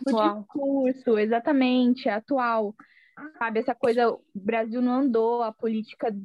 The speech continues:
Speaker 1: não andou, a gente vive a mesma coisa de forma velada ainda, sabe? A crítica, ela continua sendo a mesma. Então, é, talvez a moda seja, sim, atemporal por esse lado.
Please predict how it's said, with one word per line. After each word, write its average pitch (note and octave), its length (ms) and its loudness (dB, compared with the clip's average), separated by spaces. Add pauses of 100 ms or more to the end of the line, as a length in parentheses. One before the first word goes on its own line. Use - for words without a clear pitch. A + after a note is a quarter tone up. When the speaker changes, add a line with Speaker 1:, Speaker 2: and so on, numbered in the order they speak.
(120)
Speaker 1:
não A3 380 0
andou, A3+ 500 0
a G#3+ 80 -2
gente A3 320 -6
vive G#3+ 280 -2
a A3+ 80 -6
mesma B3 560 -4 (320)
coisa A#3 320 -4
de B3+ 100 -6
forma B3 380 -4
velada A#3+ 720 -2
ainda, G#3 680 -4
sabe? G#3 280 -6
A F3+ 60 -8
crítica, A3+ 480 -6
ela B3+ 140 -2
continua D#4 520 -2
sendo C4+ 320 -2
a D4 40 -6
mesma. C4 560 -2 (420)
Então, A3+ 880 -4 (180)
é, G#3+ 500 -6
talvez C#4+ 440 -4
a E4 80 -2
moda C#4 280 -2
seja, B3+ 340 -2
sim, A#3+ 240 -2
atemporal A3 520 -4
por G#3+ 160 -6
esse G3+ 260 -4
lado. F3 420 -2